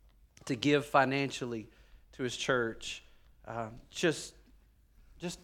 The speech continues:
average, normal giving like other faithful believers in the house here today.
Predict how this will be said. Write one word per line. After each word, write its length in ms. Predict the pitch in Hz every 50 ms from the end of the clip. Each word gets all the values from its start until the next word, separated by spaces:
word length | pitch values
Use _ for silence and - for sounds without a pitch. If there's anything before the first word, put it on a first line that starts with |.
| -
average, 540 | 151 143 143 147 147 151 165 165 143 - 147
normal 340 | 147 147 147 147 147 143 131
giving 460 | 117 120 139 147 143 170 165 165 156
like 180 | 139 127 127 - - - -
other 200 | 147 143 143 143
faithful 400 | - - 147 143 143 139 - 139
believers 480 | 123 127 131 135 135 135 127 127 110 135
in 80 | 127
the 60 | 123 117
house 340 | 123 127 127 127 123 -
here 160 | - 135 123 117
today. 460 | 113 110 117 120 127 131 143 156